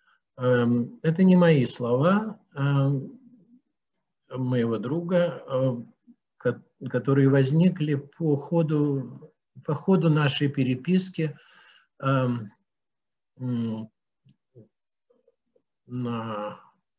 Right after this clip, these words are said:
разные поэтические, в основном,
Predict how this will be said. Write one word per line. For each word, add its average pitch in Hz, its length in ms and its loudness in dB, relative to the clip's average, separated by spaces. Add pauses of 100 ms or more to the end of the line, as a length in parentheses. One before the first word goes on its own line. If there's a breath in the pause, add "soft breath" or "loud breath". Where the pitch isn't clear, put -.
(340)
разные 120 600 -4 (140)
поэтические, 156 760 0
в 120 60 -8
основном, 127 640 -2